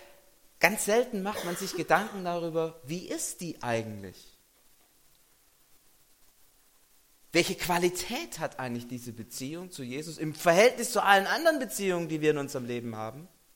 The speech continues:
Und wie ist die? Also, was zeichnet die sozusagen aus?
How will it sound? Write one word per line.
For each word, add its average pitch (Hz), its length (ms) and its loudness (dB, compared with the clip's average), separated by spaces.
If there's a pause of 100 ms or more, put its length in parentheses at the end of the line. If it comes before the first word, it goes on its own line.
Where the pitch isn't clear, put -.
(1080)
Und 196 380 -4 (1900)
wie 196 580 -4 (400)
ist 143 340 -4
die? 107 200 -12 (420)
Also, 127 360 0
was - 320 0
zeichnet 151 440 -4
die 131 100 -6
sozusagen 117 640 -6
aus? 180 440 -10